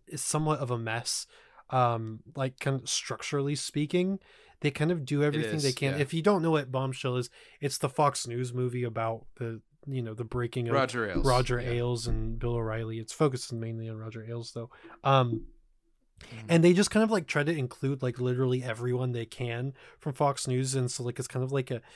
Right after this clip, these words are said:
Speaker 1: there's, like, these weird, like, scenes where, like, they just include, like, one person for a scene. It's, like, some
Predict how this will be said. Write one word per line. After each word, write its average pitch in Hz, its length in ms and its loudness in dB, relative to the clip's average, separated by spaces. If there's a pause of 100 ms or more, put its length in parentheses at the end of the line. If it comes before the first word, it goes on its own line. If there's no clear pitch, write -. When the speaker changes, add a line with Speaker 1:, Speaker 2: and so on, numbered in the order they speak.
(320)
Speaker 1:
there's, 139 340 -4
like, 135 140 0
these 131 240 -4
weird, 120 460 -4
like, 120 160 -6
scenes 120 280 -6
where, 123 80 -4
like, 120 140 -2
they 123 80 -2
just 120 220 -6
include, 120 320 -4
like, - 180 -6
one 117 180 -6
person 120 380 -4
for 120 160 -8
a 110 40 -8
scene. 117 320 -6
It's, 113 140 -6
like, 127 160 -6 (180)
some 135 360 2